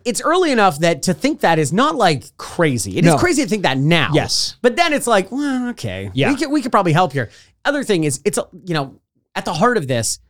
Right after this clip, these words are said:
Speaker 1: you also wonder how much they care. It's a licensed,
Speaker 2: Right.
Speaker 1: you know, game in which they are trying to teach people typing. How close they get to Mario was probably not a top priority.
Speaker 2: That's, that's, but, you know, we can't read their minds,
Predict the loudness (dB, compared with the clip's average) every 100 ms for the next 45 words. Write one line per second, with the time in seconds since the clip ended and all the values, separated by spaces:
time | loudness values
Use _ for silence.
0 | _ _ -6 0 0 0 -2 0 0 0
1 | -2 -6 -8 -12 -14 _ _ -12 -6 -4
2 | -2 2 2 2 0 -2 0 0 0 -2
3 | -10 -12 -4 0 2 0 0 -2 0 2
4 | 2 2 0 -2 0 0 0 -4 -4 -4
5 | -4 -4 -4 -2 -2 -2 -4 -6 _ _
6 | -2 0 2 0 0 0 0 0 0 0
7 | -4 -10 -4 -2 0 0 0 0 -2 0
8 | 0 -2 -4 0 0 0 0 -2 -2 -12
9 | -18 -18 -12 -2 0 0 -2 -6 -12 _
10 | _ _ -4 0 2 0 -2 -2 -2 0
11 | -2 0 0 2 0 -2 -4 -4 -6 -10